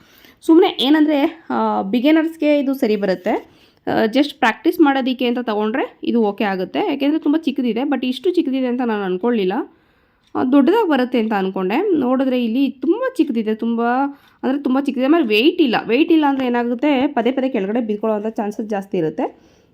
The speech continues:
ನೋಡ್ತಾ ಇದ್ದೀರಲ್ಲಿ ಇಲ್ಲಿ ಎರಡು ಕಾಲ್ಗಳನ್ನ ಕೊಟ್ಟಿದ್ದಾರೆ, ಈ ರೀತಿ ಇದ್ದಾವೆ ಕಾಲ್ಗಳು. ಹಾಗೇನೆ ಇಲ್ಲೊಂದು ಸ್ಕ್ರೂ ಡ್ರೈವರ್ನ ಕೊಟ್ಟಿದ್ದಾರೆ.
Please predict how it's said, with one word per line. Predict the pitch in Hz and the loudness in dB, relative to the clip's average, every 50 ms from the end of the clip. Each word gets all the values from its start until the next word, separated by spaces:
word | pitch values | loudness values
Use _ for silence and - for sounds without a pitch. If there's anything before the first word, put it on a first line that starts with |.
| - | -2
ನೋಡ್ತಾ | 254 240 247 233 247 233 | 0 0 0 0 0 -2
ಇದ್ದೀರಲ್ಲಿ | 220 214 208 202 214 233 | -2 -2 -2 -2 -2 -2
ಇಲ್ಲಿ | 226 226 226 233 | -2 -2 -2 0
ಎರಡು | 220 208 214 220 294 294 - - | 0 0 0 0 -2 -2 -4 -6
ಕಾಲ್ಗಳನ್ನ | 220 - 180 220 247 233 226 220 220 | -4 -2 -2 -2 0 0 0 0 0
ಕೊಟ್ಟಿದ್ದಾರೆ, | 220 240 202 196 175 180 180 226 302 339 | -2 -2 -4 -4 -4 -4 -2 0 2 2
ಈ | 269 | 2
ರೀತಿ | 220 196 190 - 220 | 0 -2 -4 -4 -4
ಇದ್ದಾವೆ | 202 202 190 170 196 | -4 -2 -4 -4 -4
ಕಾಲ್ಗಳು. | 226 - 202 180 185 208 208 196 185 190 262 311 - - _ _ _ _ _ _ _ _ _ - - _ _ _ _ _ _ - | -4 -4 -4 -4 -4 -4 -4 -4 -2 -2 -4 -4 -6 -12 _ _ _ _ _ _ _ _ _ -20 -20 _ _ _ _ _ _ 0
ಹಾಗೇನೆ | 233 247 233 247 240 | 0 2 2 2 2
ಇಲ್ಲೊಂದು | 240 233 233 220 214 220 226 | 2 2 2 2 0 0 -2
ಸ್ಕ್ರೂ | 220 220 - 226 226 | -4 -2 -2 0 2
ಡ್ರೈವರ್ನ | 220 220 220 214 214 202 208 202 | 2 4 4 2 2 0 -2 -2
ಕೊಟ್ಟಿದ್ದಾರೆ. | 202 214 190 196 185 185 190 247 480 539 - _ | -2 -4 -4 -4 -4 -2 -2 -2 -2 -4 -6 _